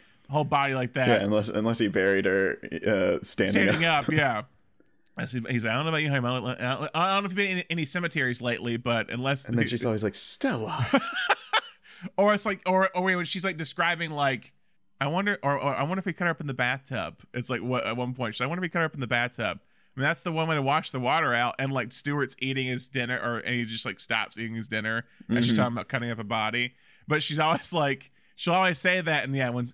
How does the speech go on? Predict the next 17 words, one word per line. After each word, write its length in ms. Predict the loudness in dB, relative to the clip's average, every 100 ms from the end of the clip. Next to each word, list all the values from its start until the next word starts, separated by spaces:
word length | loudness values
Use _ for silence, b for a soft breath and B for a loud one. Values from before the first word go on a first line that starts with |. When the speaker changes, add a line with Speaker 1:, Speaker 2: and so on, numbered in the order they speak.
| -8
Speaker 1:
Kelly 160 | -2 -2
goes, 120 | -2
"Stella," 360 | -2 0 2 2
she 140 | 0
goes, 140 | -2 -4 -14
"What? 340 | -8 -2 0 0
We're 140 | 2
all 140 | 2 0
thinking 480 | -2 -4 -4 -4
it," 200 | 0 -2 0
is 160 | -2 0
what 120 | -2
she 200 | 0 2
would 200 | 2 4
Speaker 2:
Yeah. 100 | 4
Speaker 1:
say. 320 | 2 0 -2
<laughs> 60 | 0